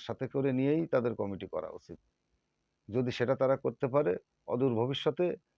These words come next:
এনসিপি ভালো একটা দলে পরিণত হতে পারবে এবং ভোটের লড়াইয়ে তারা এরপরে আসতে পারবে। হয়তো এই টার্মে না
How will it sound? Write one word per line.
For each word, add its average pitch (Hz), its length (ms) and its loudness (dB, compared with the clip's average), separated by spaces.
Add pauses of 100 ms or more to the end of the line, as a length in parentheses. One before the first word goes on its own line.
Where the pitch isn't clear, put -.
(180)
এনসিপি 143 540 0 (720)
ভালো 139 220 6
একটা 143 200 4
দলে 127 240 6
পরিণত 120 420 0
হতে 127 200 2
পারবে 151 360 4 (920)
এবং 139 220 6 (480)
ভোটের 147 320 2
লড়াইয়ে 151 400 8
তারা 151 260 6 (380)
এরপরে 131 380 4
আসতে - 260 -2
পারবে। - 340 -14 (380)
হয়তো 135 180 2
এই 135 140 4
টার্মে 123 260 4
না 101 160 -2